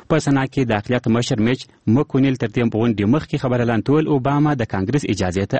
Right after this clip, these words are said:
اړتیا لري. د کانګرس درې نورو مشرانو تر اوسه د دې موضوع په اړه دریځ نه دی خپل کړی.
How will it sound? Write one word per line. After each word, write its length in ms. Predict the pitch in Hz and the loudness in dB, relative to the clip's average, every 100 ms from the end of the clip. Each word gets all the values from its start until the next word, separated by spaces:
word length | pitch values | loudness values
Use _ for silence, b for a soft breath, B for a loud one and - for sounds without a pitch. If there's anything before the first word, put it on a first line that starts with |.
| 135 | -2
اړتیا 260 | 127 104 | -2 -2
لري. 240 | 90 90 85 B B B - | 0 -2 -4 B B B -2
د 80 | 160 | 0
کانګرس 380 | 156 139 123 139 | 0 0 0 -2
درې 240 | 117 117 139 | -2 0 2
نورو 240 | 135 165 | 2 2
مشرانو 460 | 123 104 104 113 110 | 0 -2 -2 -2 -2
تر 80 | 107 | -2
اوسه 240 | 110 - | -2 0
د 80 | 123 95 | -2 0
دې 100 | 92 | 0
موضوع 300 | 92 95 120 | 0 0 -2
په 140 | - | -2
اړه 120 | 135 120 | -2 0
دریځ 300 | 92 104 110 - | 0 -2 -4 0
نه 180 | 143 127 | 0 2
دی 100 | 98 | -2
خپل 180 | - 95 | -4 -6
کړی. 280 | - 92 | -4 -4